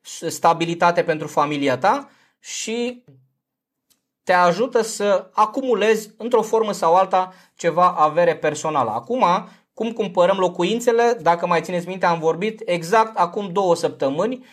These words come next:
și cei care ați ratat episodul ăla, vă invit să, să mergeți înapoi și să-l revedeți, că nu cumpărăm casele în orice condiții, oriunde, oricum, oricând, da? Și la orice prețuri. Și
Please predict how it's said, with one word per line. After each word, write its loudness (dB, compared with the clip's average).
și -12
cei -2
care 4
ați 2
ratat 2
episodul 0
ăla, 4
vă 0
invit -4
să, 0
să 2
mergeți 0
înapoi 0
și -10
să-l -2
revedeți, -2
că 0
nu 0
cumpărăm 2
casele 2
în -6
orice 2
condiții, -6
oriunde, 2
oricum, -2
oricând, 0
da? 2
Și -12
la 2
orice 0
prețuri. -6
Și -2